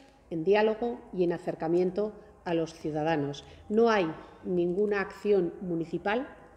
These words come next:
que no se hable con los vecinos o con las asociaciones o con el resto de entidades. Yo creo que eso es algo de lo que nos debemos de sentir orgullosos y también ponerlo en valor. También la tecnología nos ha dado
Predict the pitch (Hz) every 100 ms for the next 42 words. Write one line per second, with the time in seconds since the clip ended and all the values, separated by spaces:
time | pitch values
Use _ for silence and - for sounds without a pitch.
0 | - - 175 180 190 180 202 208 175 160
1 | 156 156 196 196 196 196 - - 170 165
2 | 156 - 151 160 147 202 196 196 190 -
3 | - - 196 185 165 160 180 185 - 190
4 | 156 147 156 151 143 143 - - - 208
5 | 208 226 226 202 220 - 214 247 - -
6 | - - - - _ - 202 - 202 208
7 | 202 185 175 170 - 175 190 208 208 190
8 | 170 - 196 185 175 180 214 233 190 160
9 | 156 190 190 170 175 196 180 151 156 -
10 | - - - - - 196 233 196 170 170
11 | 170 170 170 233 233 277 - - 180 175
12 | 196 196 208 190